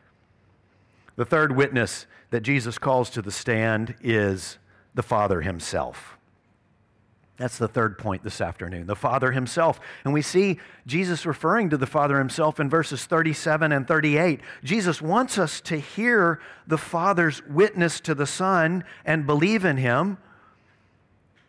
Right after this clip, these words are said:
Look at verses thirty-seven and thirty-eight again with me.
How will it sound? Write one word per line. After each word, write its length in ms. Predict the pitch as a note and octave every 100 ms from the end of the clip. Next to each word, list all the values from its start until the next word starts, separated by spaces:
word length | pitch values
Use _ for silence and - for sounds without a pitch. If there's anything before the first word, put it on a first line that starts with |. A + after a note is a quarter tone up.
| _ _ _ _ _ _ _ _ _ _
Look 140 | - -
at 180 | -
verses 360 | C#3+ D3+ C#3+ B2
thirty-seven 600 | D3 C#3 B2+ D3 B2+ B2
and 120 | A2
thirty-eight 440 | G#2+ A#2 A2+ G#2 A2+
again 380 | A2 A2 A2 G2+
with 200 | G#2+ -
me. 300 | G2+ F2